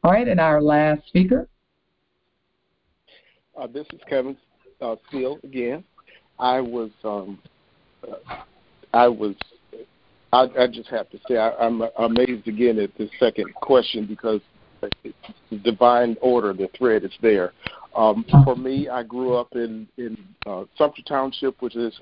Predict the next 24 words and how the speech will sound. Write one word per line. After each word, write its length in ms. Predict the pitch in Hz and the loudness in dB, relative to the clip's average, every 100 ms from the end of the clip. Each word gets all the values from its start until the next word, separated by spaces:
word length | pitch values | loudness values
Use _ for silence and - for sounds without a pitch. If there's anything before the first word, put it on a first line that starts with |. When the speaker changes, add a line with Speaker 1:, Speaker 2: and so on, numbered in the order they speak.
| - | 2
Speaker 2:
outside 600 | 127 - - 120 123 120 | 2 2 0 2 2 0
of 180 | 110 104 _ _ - _ - | -2 -6 _ _ -14 _ -4
Romulus, 640 | 120 123 127 123 120 123 123 _ - | 4 6 6 2 -2 -2 -6 _ -12
uh, 200 | 110 107 - - | -8 -6 -6 -2
outside 580 | 117 113 127 117 110 104 | -2 0 2 2 2 -2
of, 160 | 101 - 95 | -4 -8 -8
uh, 280 | 92 95 92 _ _ 107 | -8 -8 -14 _ _ -8
the, 280 | 98 95 - | -6 -8 -8
uh, 80 | 98 | -2
Belleville 540 | 113 131 120 123 110 | 4 4 4 -2 -2
area, 380 | 117 110 107 113 | -2 -2 -2 -4
which 240 | 104 107 104 | -6 -10 -14
is, 80 | - _ - | -18 _ -12
which 180 | 110 107 | -10 -10
is 80 | |
country, 420 | - 143 117 - 117 | 0 0 2 -2 -2
quite 240 | - 107 | 2 2
honestly. 520 | 101 95 - 113 113 - _ - - - | 2 -2 -6 -6 -6 -8 _ -20 -20 2
Um, 220 | - 120 113 | 6 6 4
I 100 | 117 | -2
went 320 | 135 156 185 | -2 0 0
to 140 | 143 120 | -2 -12
a 40 | |
Class 440 | - - 135 143 | -12 -10 -8 -8